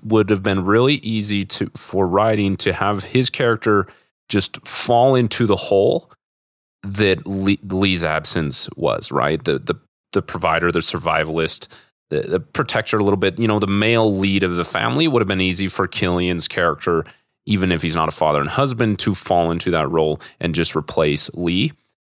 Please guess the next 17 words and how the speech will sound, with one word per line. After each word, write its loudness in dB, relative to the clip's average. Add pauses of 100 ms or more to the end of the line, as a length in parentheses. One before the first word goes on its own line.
(340)
Clearly 4
he 2
is 2
not 0
Lee, 2
and -2
clearly 0
he's -4
not -2
written 0
to -2
replace -2
him. -2 (420)
But 2
I 2
think -2
it's, -2